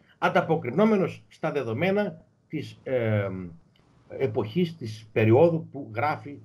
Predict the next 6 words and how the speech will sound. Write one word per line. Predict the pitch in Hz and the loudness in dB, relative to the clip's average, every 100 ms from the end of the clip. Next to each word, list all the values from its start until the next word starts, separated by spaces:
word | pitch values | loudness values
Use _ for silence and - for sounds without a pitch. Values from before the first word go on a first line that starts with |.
| _ | _
το | 117 113 - - | -6 -6 -8 -12
πεζογράφημα | 101 92 120 110 113 104 | -10 -6 -6 -6 -6 -6
αυτό. | 95 101 87 - _ _ _ | -6 -10 -10 -14 _ _ _
Δηλαδή, | 110 113 110 180 190 - _ _ _ | 0 2 4 2 0 -6 _ _ _
στην, | - - 135 127 120 113 107 | -20 -16 -8 -6 -6 -8 -8
ε, | 107 | -4